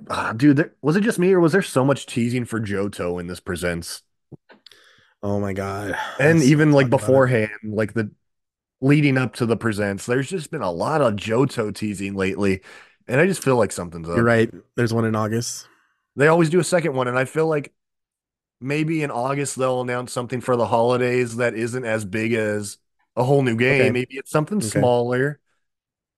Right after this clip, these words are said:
Speaker 1: But I don't
Speaker 2: All
Speaker 1: feel
Speaker 2: right.
Speaker 1: like they're gonna skip December, man. They're not gonna miss out on that fucking Pokemon holiday money. That, that would be dumb.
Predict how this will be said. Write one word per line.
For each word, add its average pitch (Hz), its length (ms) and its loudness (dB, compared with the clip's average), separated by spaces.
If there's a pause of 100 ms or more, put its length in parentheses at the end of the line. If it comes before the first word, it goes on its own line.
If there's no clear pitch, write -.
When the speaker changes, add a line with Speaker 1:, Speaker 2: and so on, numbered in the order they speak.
(340)
Speaker 1:
But 135 160 -2
I 131 100 2
don't 139 200 2
Speaker 2:
All 131 80 -4
Speaker 1:
feel 117 80 4
Speaker 2:
right. 117 80 2
Speaker 1:
like 117 160 -4
they're - 180 -20
gonna 113 80 -10
skip - 280 -6
December, 101 400 -4
man. 101 380 -6
They're 127 160 0
not 113 320 0
gonna 107 140 -4
miss 104 240 -6
out 98 100 -4
on 98 120 -6
that 95 180 -4
fucking 95 240 -8
Pokemon 95 480 -6
holiday 90 380 -4
money. 90 260 -8
That, 98 220 -4
that 104 140 0
would 104 200 -4
be 98 160 -2
dumb. 90 460 -6